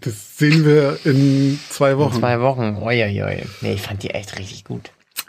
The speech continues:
Speaker 1: Das freut mich sehr.
Speaker 2: Ja, wie verhält, also, wie verhält man sich denn als Elternteil,
Speaker 1: Also ich
Speaker 2: wenn
Speaker 1: kann,
Speaker 2: das Kind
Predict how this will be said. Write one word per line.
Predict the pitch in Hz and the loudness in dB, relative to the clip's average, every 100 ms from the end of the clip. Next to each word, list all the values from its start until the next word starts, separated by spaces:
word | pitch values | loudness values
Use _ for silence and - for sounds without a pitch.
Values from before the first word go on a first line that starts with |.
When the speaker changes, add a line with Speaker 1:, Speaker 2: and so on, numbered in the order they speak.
| _ _ _ | _ _ _
Speaker 1:
Das | 143 | -4
freut | - 147 139 | -2 -2 -2
mich | 117 110 | -2 0
sehr. | 127 110 - _ _ _ _ _ _ _ _ _ _ _ _ _ - - - _ - - - - - - - - - | -2 -2 -12 _ _ _ _ _ _ _ _ _ _ _ _ _ -20 -20 -20 _ -20 -20 -20 -20 -20 -20 -20 -20 -14
Speaker 2:
Ja, | 101 | -8
wie | 104 | -6
verhält, | 98 120 - | -2 -2 -2
also, | - 127 120 - _ _ _ _ _ _ | 0 0 0 -6 _ _ _ _ _ _
wie | 123 135 | -12 -6
verhält | 214 196 233 - | -4 -2 -4 -2
man | 107 98 | -2 -2
sich | 98 98 - - | -4 -6 -14 -2
denn | 110 98 101 - - | -2 -2 -6 -14 -4
als | 117 - - - _ _ _ _ _ _ _ - - | -2 -2 -6 -18 _ _ _ _ _ _ _ -16 -8
Elternteil, | 110 95 90 101 104 101 - _ - | -8 -6 -8 -8 -8 -8 -12 _ -6
Speaker 1:
Also | 160 160 | -4 0
ich | |
Speaker 2:
wenn | 113 104 | 0 0
Speaker 1:
kann, | 104 | 0
Speaker 2:
das | 110 - | 0 -2
Kind | 127 131 127 | -6 -6 -8